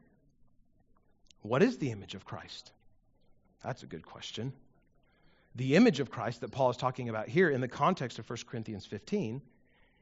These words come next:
is a resurrected and glorified physical body of flesh and bone, never to die again,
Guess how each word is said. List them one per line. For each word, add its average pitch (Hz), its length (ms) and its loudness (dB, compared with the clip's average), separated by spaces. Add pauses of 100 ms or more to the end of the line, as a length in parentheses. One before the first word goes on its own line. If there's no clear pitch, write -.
is 151 160 2
a 131 140 6
resurrected 147 840 4 (160)
and 127 200 -2
glorified 196 800 6 (300)
physical 190 380 6
body 131 460 6 (180)
of 123 160 2
flesh 175 480 4
and 196 180 4
bone, 120 380 2 (220)
never 165 320 4
to 196 160 0
die 170 240 6
again, 123 520 0